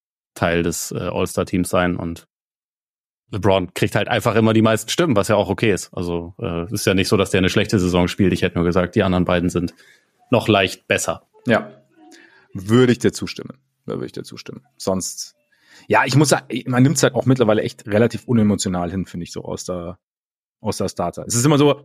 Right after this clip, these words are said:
Speaker 2: ich glaub, für die Spieler ist es halt, es, für die Spieler ist es mehr wert als jetzt für mich persönlich, weil ich will jetzt über niemand anderen sprechen, aber es ist halt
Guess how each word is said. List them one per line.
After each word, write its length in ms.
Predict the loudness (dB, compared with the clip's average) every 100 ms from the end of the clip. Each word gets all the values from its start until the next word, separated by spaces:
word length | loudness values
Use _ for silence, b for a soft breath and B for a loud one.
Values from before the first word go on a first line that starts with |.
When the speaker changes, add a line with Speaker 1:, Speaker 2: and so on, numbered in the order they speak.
| _ _
Speaker 2:
ich 80 | -2
glaub, 120 | -2
für 80 | 0
die 60 | -2
Spieler 300 | 2 4 4
ist 100 | 2
es 60 | 0
halt, 280 | 0 -2
es, 180 | -4 -4
für 100 | -2
die 60 | -2
Spieler 260 | 0 2 2
ist 60 |
es 80 | 2
mehr 140 | 2 4
wert 140 | 2
als 180 | 0 -6
jetzt 440 | -8 -12 _ _ _ _
für 160 | -2 4
mich 360 | 4 2 -10 _ _
persönlich, 460 | -2 0 0 -2 -2
weil 200 | -2 -2
ich 80 | -6
will 100 | -4
jetzt 120 | -4
über 100 | -2
niemand 200 | -2 -2
anderen 200 | -4 -6
sprechen, 260 | -8 -10 -8
aber 180 | -8 -8
es 140 | -10
ist 120 | -8 -6
halt 180 | -8